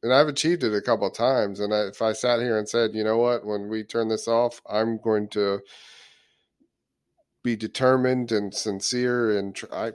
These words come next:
I probably can do it. Um, but not always. It's kinda like the astral thing, but not really, because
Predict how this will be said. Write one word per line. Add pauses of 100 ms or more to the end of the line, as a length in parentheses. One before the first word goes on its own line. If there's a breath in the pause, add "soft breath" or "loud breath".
(120)
I
probably
can
do
it. (1120)
Um, (580)
but (300)
not
always.
It's
kinda
like
the
astral
thing,
but
not
really,
because